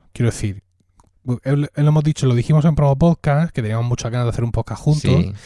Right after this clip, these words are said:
Speaker 1: Y, y, y yo te escucho y tú me escuchas y a mí muchas veces me apetece responderte a lo que dices en Bala Extra.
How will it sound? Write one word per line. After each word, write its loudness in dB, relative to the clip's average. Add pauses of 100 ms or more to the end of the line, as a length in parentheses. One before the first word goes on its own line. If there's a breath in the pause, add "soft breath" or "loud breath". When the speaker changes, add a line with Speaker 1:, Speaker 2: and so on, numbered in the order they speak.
(500 loud breath)
Speaker 1:
Y, 2
y, -4
y -10
yo 0
te -2
escucho 0
y 0
tú -2
me -2
escuchas -2
y -2
a 0
mí 0
muchas 0
veces 0
me 0
apetece 0
responderte -2
a 2
lo 0
que -2
dices -4
en -2
Bala -4
Extra. -12